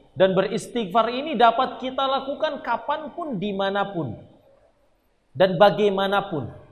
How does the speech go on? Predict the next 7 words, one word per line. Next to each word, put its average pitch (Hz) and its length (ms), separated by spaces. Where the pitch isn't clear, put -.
Tidak 208 320
mesti 285 240
di 220 160
masjid 240 320
sambil 190 400
duduk, 160 320
enggak. 131 240